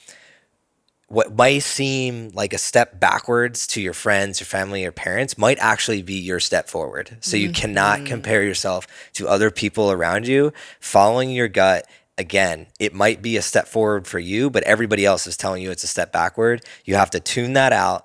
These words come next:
Speaker 1: And
Speaker 2: Mm-hmm.
Speaker 1: to me, that's really where you're gonna start thriving, like Doctor Riva is doing right here in front of me right now, because she followed that gut instinct.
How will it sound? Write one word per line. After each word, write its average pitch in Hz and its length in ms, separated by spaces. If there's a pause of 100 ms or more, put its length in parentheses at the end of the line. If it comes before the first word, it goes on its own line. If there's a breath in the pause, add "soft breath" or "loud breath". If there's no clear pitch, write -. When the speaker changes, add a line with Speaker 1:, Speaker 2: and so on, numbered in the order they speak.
(160 loud breath)
Speaker 1:
And 95 540
Speaker 2:
Mm-hmm. 78 180 (380)
Speaker 1:
to 101 120
me, 104 540 (1300 soft breath)
that's 113 640
really 113 340
where 101 160
you're 98 200
gonna 92 180
start - 280
thriving, 90 460
like 87 320 (160)
Doctor 85 280
Riva 87 180
is 87 160
doing 90 240
right 82 220
here 95 160
in 90 140
front 90 180
of 85 80
me 85 100
right 82 320
now, 82 380 (220 loud breath)
because 98 300
she - 160
followed 92 460
that 87 220
gut 92 220
instinct. 113 600